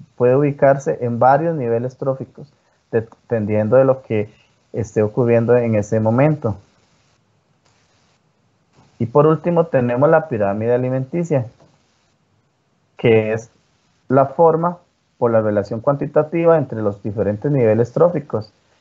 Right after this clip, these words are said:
En cada paso ascendente, o sea, conforme vamos subiendo en la pirámide, vamos a observar una disminución del número de organismos y de la biomasa,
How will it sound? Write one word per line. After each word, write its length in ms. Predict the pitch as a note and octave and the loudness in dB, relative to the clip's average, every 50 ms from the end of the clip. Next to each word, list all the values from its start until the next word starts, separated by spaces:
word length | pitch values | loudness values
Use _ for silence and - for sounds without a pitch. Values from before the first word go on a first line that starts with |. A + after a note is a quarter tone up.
| _ _ - | _ _ -8
En 140 | - A2+ | -6 -6
cada 400 | A2 - A#2+ A2+ A2+ B2+ C3 - | -2 2 2 4 4 4 2 2
paso 240 | - C3+ C#3+ D3 D#3 | 0 0 0 2 -2
ascendente, 640 | D3 C#3+ F3 E3 D#3+ F3 E3+ E3+ E3 - - G3 F#3+ - _ _ _ _ _ _ _ _ _ _ | -4 -2 -4 -2 0 0 0 0 -2 -8 -8 -10 -10 -10 _ _ _ _ _ _ _ _ _ _
o 100 | - - | -10 -10
sea, 280 | F#2+ - C#3 C3 B2 - | 0 2 2 2 2 0
conforme 480 | - G2+ F#2 - G2+ G2+ G#2 G2 F#2+ | -6 -8 -8 -4 -6 -6 -4 -4 -4
vamos 300 | G2 G2+ G#2+ A#2+ C#3+ C#3 | -4 -4 -4 -4 -4 -2
subiendo 380 | - E3 D#3+ D#3 D3+ D3+ D3+ D#3+ | 0 0 2 2 0 0 2 0
en 120 | D#3+ D#3 | 0 2
la 340 | D#3 D#3 D#3 D#3+ D#3+ D#3 D#3+ - | 4 2 4 4 2 0 -2 -2
pirámide, 540 | E3 D#3+ D#3 D#3 E3 E3+ E3+ F3 F3+ F3+ - _ _ _ _ _ _ _ _ _ | 2 4 4 4 4 2 -2 -2 -4 -4 -8 _ _ _ _ _ _ _ _ _
vamos 300 | - A#2 A#2 A#2+ C3 C3 | -2 0 0 0 -2 -4
a 40 | D3+ | -4
observar 440 | C#3 - - D#3+ D3 C#3+ D3+ D3+ D#3 | -4 0 0 0 2 2 2 2 2
una 220 | D#3 D#3 D#3 D#3 | 2 0 0 0
disminución 560 | D#3 D#3 D#3 D#3 D#3 D#3 D#3+ C#3+ D3+ E3 E3 E3 | 0 -2 -4 -6 -4 -6 -6 -4 -4 -6 -4 -2
del 140 | D#3+ D3+ | -2 -2
número 280 | C3 A2+ A2+ A2+ A#2+ B2+ | -2 -2 -2 0 2 2
de 60 | B2+ | 2
organismos 600 | B2+ C3+ C3+ B2+ B2+ C#3+ D#3 E3 F3 F3+ F3+ - - | 2 2 0 0 0 0 0 0 -2 -4 -6 -6 -4
y 60 | - B2 | -2 0
de 160 | A#2+ A2+ A2 | 2 4 4
la 100 | G#2+ G2 | 4 4
biomasa, 640 | G2 G2 G2+ G2 F#2+ G2+ G#2+ G#2+ - - F#2+ F2+ | 2 0 -2 -2 -2 -2 -2 -2 -2 -6 -12 -12